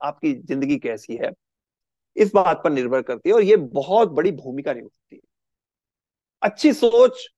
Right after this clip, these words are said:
को दूसरों के साथ शेयर करना भी एक अच्छी सोच है, और अच्छा इंसान बनने के लिए ये बहुत बड़ी सोच है। सोच सोच के सोच को सोचो,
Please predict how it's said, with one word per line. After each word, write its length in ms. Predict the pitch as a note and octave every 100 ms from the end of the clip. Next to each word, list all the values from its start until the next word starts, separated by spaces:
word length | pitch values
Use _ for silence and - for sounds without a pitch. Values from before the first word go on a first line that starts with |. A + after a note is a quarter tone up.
| _
को 120 | A#3+
दूसरों 400 | G3 E3+ F3 G3+
के 80 | F#3+
साथ 160 | F#3 F3+
शेयर 260 | - E3
करना 360 | D#3 - C3+ C3
भी 140 | B2
एक 140 | D3 - -
अच्छी 280 | - - G3
सोच 320 | D3 B2+ -
है, 60 | - _ _ _ _ _ _ _ -
और 280 | - - _ _ _ -
अच्छा 280 | - -
इंसान 560 | C4+ - F3+ - E3+ D3+
बनने 260 | C3+ B2+ A#2+
के 100 | A#2
लिए 340 | A2+ A#2 C3
ये 80 | - -
बहुत 200 | - C3+ -
बड़ी 120 | G3
सोच 340 | _ - _
है। 60 | _ _ _ _ _ _ _ _ _ _ _
सोच 200 | B3+ D4
सोच 280 | - B3 A#3+
के 340 | - G4 - _ _ _
सोच 300 | - A#3 A3+
को 120 | F#3+
सोचो, 360 | D3 B2+ -